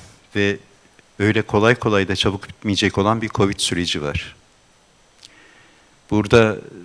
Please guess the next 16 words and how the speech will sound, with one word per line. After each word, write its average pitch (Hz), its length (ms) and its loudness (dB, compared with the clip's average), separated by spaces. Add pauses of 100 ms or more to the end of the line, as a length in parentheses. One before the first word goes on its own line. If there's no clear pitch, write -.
(300)
çoğu 107 240 4
yerde 104 400 4
de 104 240 2 (180)
bazı 98 320 2
eleştirileri 90 640 -4
yaptım. - 380 -6 (500)
Ama 101 300 -2 (140)
biz - 160 -2
hata 90 300 -2
yapmayalım 76 600 -6
dedim. 71 220 -14 (1800)
covid'de, 104 600 4
koronada 107 680 2 (1500)
nedeni 104 440 6
ve 107 100 4
çözümünü 107 760 2